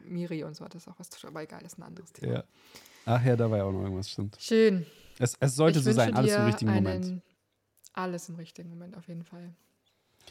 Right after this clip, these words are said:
Speaker 1: Ich wünsche dir einen wundervollen Tag. Ähm, für dich als Zuhörer, Zuhörerin, falls du Freddy nicht kennst,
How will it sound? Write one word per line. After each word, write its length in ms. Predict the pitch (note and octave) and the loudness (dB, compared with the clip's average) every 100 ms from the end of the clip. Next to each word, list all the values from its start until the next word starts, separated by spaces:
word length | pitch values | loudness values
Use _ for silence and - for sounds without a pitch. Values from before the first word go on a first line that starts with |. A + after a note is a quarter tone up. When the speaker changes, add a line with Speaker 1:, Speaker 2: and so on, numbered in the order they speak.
| _ _ _ _ | _ _ _ _
Speaker 1:
Ich 80 | G3 | -10
wünsche 220 | G3+ F#3+ G3 | -6 -6 -6
dir 40 | |
einen 100 | F3+ | -6
wundervollen 340 | F#3 F#3+ F#3+ | -6 -6 -8
Tag. 480 | F3+ F3+ F3 G#3+ - - | -10 -8 -6 -8 -12 -14
Ähm, 720 | G3 F#3 F3+ F3+ F3 F3 F3 | -8 -4 -4 -4 -6 -6 -8
für 220 | - G3 F#3 | -10 -8 -6
dich 220 | F#3 F3+ | -8 -10
als 220 | F3 - | -12 -12
Zuhörer, 480 | - G3 F#3 F3+ F3 | -12 -10 -8 -10 -12
Zuhörerin, 760 | - F#3 F3 E3 E3 F#3+ F#3 F#3+ _ | -12 -10 -10 -8 -4 -4 -4 -6 _
falls 500 | - - G#3 B3+ - | -6 2 2 2 -4
du 100 | G3 | -12
Freddy 360 | - F#3+ E3 E3 | -12 -10 -8 -8
nicht 220 | E3 - | -12 -14
kennst, 640 | - D#3+ E3+ B3 - - | -12 -10 -8 -10 -14 -20